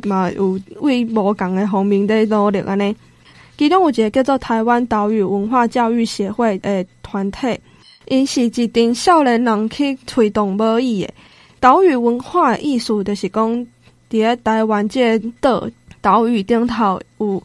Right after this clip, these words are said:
咧讲的语言甲文化，因为母语嘛是台语嘛，嘛有是客语，然后原住民语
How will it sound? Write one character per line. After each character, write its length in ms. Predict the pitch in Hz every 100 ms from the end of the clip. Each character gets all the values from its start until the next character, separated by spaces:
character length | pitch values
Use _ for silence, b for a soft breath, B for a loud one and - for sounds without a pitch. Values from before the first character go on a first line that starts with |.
| -
咧 120 | 247 240
讲 200 | 302 262
的 200 | 214 190
语 260 | 226 233 247
言 220 | 220 202
甲 120 | 214
文 360 | 220 196 185 190
化， 260 | - 208 - b b b b
因 220 | 233 220
为 140 | 202 - -
母 280 | 285 311
语 160 | 339 320
嘛 500 | 254 220 190 196 185
是 180 | - 180
台 260 | 185 196 196
语 220 | 262 226
嘛， 240 | 180 - -
嘛 180 | 196
有 220 | 202 196 202
是 240 | - 214
客 200 | 190 294
语， 460 | 240 214 254 226 - 208
然 100 | 202
后 260 | 214 214 -
原 160 | 214
住 140 | 220 208
民 320 | 202 196 214 -
语 260 | 262 254